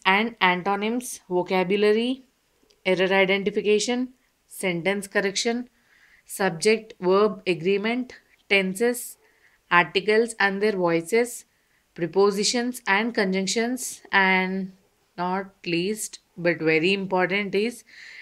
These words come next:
reading comprehension. One to two reading hom-,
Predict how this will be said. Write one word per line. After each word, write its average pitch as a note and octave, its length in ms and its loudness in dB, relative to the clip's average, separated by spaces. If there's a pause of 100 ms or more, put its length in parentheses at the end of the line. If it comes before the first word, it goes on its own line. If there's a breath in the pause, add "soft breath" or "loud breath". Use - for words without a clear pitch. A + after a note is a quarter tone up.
(120 loud breath)
reading F#3+ 420 4
comprehension. F3+ 800 -2 (880 soft breath)
One G3 480 2
to B3 300 2
two A3+ 400 2
reading G3+ 380 0
hom-, F#3+ 320 -2